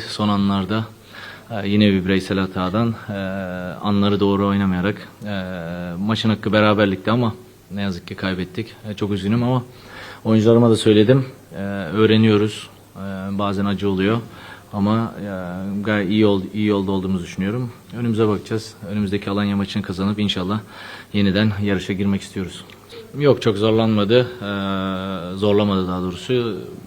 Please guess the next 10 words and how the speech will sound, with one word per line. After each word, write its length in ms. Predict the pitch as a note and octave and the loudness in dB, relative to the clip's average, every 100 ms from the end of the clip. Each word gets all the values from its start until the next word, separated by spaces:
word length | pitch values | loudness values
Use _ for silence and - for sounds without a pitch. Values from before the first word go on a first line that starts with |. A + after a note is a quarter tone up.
| - - C#2+ C#2+ | -18 -16 -14 -4
Analizimizi 580 | A2+ A2 G#2 F#2+ F#2 G2 | 2 2 2 0 -2 0
yaptık. 400 | G2 - G2+ - G2 F#2+ | -2 -4 -10 -8 -8 -4
E, 40 | |
geçen 260 | G2 G2 G2+ | -4 -2 -2
haftaki 260 | F#2 F2 | -4 -4
maçı 260 | G2 F#2+ G2 | -4 -2 -2
analiz 280 | G2 F2+ F2+ | 0 -2 -4
ettik. 280 | F2 G2+ - - - - - - G2+ | -6 -8 -10 -16 -20 -20 -20 -14 -8
E, 40 | |
oyuncular 840 | F#2 F2+ F#2+ G2+ F#2+ G2+ G2 - | -6 0 2 2 2 2 2 -2